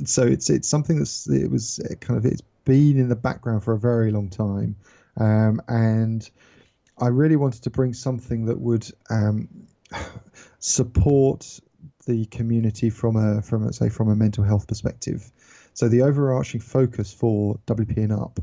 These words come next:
is actually supporting and promoting positive mental health within the WordPress community. Um, we looked at what does that mean? What, what does supporting and promoting positive health mean within the community? Uh, and we quickly realised that there are some key elements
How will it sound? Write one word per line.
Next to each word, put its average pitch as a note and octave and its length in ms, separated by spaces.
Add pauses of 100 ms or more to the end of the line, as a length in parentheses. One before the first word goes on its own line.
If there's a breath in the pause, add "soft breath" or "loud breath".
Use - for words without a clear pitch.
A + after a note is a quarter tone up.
is A2+ 380
actually C3 320
supporting G#2+ 640 (300 loud breath)
and A2+ 160
promoting G#2+ 560
positive A2+ 420
mental G#2 240
health G#2 320
within G#2+ 260
the G2+ 60
WordPress G2+ 340
community. A2+ 540 (640 loud breath)
Um, A2+ 380 (240)
we A#2+ 520 (140)
looked C#3 560
at C3 200
what C#3+ 220
does C#3+ 100
that D3+ 140
mean? G#2 360
What, A#2+ 220
what B2 320
does A2+ 320 (160)
supporting A2+ 560
and G#2+ 80
promoting G#2+ 400
positive G#2 320
health G#2 280
mean A2+ 300
within G#2 240
the G#2 80
community? A#2 640 (460 loud breath)
Uh, A2+ 200
and A#2+ 140
we A#2 120
quickly - 440
realised A2 640
that - 140
there A2 200
are A2 280
some A2+ 200
key A#2+ 540
elements A2+ 760